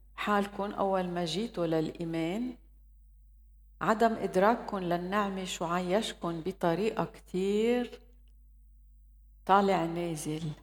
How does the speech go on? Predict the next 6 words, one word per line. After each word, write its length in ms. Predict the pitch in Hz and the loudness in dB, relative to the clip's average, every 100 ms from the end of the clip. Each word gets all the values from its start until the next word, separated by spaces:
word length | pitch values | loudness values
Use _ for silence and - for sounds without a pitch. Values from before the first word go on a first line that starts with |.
| - - - - - - - - - - - - - - | -20 -20 -20 -20 -20 -20 -20 -20 -20 -20 -20 -20 -8 -4
إدراك 580 | 185 202 233 294 - 226 | 4 8 8 6 2 0
النعمة، 840 | 208 202 202 170 160 160 180 240 - - - - - - - - - - - - - - 180 | 2 0 0 0 -2 -2 -4 -4 -8 -20 -20 -20 -20 -20 -20 -20 -20 -20 -20 -20 -20 -6 0
لما 220 | 180 185 | 0 2
بتعيشوا 680 | 190 - 170 269 294 233 214 | 0 -2 0 2 2 0 -2
النعمة 680 | 196 190 175 160 165 165 190 - - - - - - | -2 0 0 0 -2 -2 -4 -14 -20 -20 -20 -8 0
بتدركوها، 840 | 214 202 196 - 220 185 151 - | 4 4 2 0 2 4 2 -4